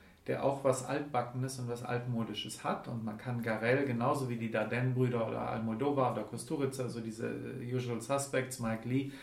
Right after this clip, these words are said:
auch, auch altbacken finden. Aber die haben hier ihren Ort. Und, äh, und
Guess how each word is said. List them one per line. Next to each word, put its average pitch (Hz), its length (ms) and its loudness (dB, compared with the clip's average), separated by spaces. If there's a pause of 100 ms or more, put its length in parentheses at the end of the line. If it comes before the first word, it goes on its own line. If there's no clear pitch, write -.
(300)
auch, 123 240 0
auch - 320 -4
altbacken 113 480 0
finden. 107 400 -8 (500)
Aber 123 200 4
die 139 180 0
haben 160 220 0
hier 156 240 6
ihren 139 320 -2
Ort. - 400 -4 (540)
Und, 120 640 2
äh, 113 540 2 (1080)
und 120 320 -2